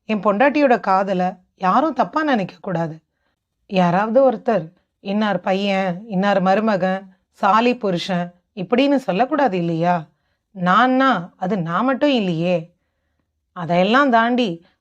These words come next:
ஒரு பொண்ணு என்ன உடலுறவு வச்சுக்க நேரடியா அணுகினது எனக்கு ஏதோ சங்கடமா இருந்தது.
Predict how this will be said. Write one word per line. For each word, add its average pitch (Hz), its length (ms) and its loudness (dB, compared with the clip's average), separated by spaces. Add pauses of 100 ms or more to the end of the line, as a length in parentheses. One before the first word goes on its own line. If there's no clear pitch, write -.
ஒரு 214 220 -2
பொண்ணு 262 320 0
என்ன 240 300 0
உடலுறவு 254 580 2
வச்சுக்க - 240 -6
நேரடியா 233 640 2
அணுகினது 214 480 -2 (400)
எனக்கு 240 340 0
ஏதோ 269 260 2
சங்கடமா 254 440 2
இருந்தது. 175 480 -2